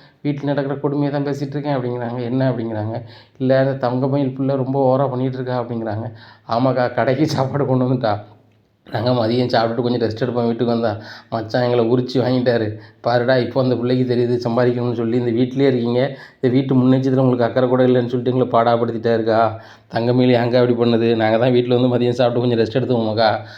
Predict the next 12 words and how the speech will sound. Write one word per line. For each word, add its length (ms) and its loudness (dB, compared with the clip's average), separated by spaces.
இவ்வளவு 240 0
நாள் 140 2
அப்படி 160 0
தானக்கா 260 2
ரெஸ்ட் 200 -2
எடுத்தோம், 280 -2
அந்த 140 -2
தங்கமயில் 400 0
பிள்ளை 220 -2
ஏங்கம்மா 320 -2
அப்படி 240 -4
பண்ணுது? 320 -2